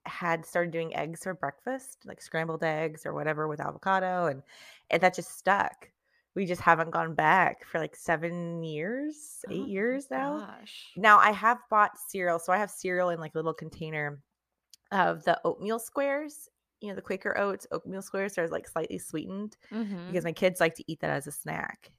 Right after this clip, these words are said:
Speaker 1: and I like to eat that as a snack.
Speaker 2: Yeah.
Speaker 1: But I d-, do love, like, a classic Honey Nut Cheerios with milk.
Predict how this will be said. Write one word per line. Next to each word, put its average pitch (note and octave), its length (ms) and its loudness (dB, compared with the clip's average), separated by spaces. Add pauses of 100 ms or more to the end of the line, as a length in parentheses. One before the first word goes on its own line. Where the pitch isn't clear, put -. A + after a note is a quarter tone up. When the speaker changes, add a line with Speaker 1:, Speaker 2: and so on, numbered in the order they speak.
Speaker 1:
and F3+ 100 2
I F#3+ 60 4
like E3 180 -2
to - 60 -12
eat - 80 -14
that - 100 -12
as - 140 -12
a - 60 -18
snack. - 540 -16 (520)
Speaker 2:
Yeah. E3 300 0 (120)
Speaker 1:
But F#3+ 120 8
I G#3 100 8
d-, - 160 -6 (160)
do C4 360 0
love, C#3+ 680 0
like, D#3 220 -10
a D#3+ 60 -8
classic D3+ 520 -2
Honey D3 320 -12
Nut C#3+ 300 -12
Cheerios C#3 600 -8
with - 160 -18
milk. - 400 -10